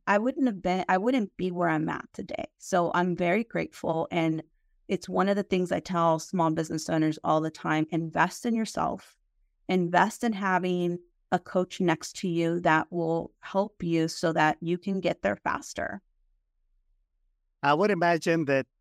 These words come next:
Speaker 2: not only can you see a lot about a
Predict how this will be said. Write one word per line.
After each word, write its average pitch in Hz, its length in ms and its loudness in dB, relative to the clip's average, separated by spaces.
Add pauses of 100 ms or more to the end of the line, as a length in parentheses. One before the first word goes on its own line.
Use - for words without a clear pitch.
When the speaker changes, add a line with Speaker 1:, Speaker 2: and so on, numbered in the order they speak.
(200)
Speaker 2:
not 143 340 -2
only 180 280 2
can 147 240 0
you 131 100 -4
see 151 220 2
a 139 80 4
lot 135 280 2
about 123 360 0 (200)
a 120 300 2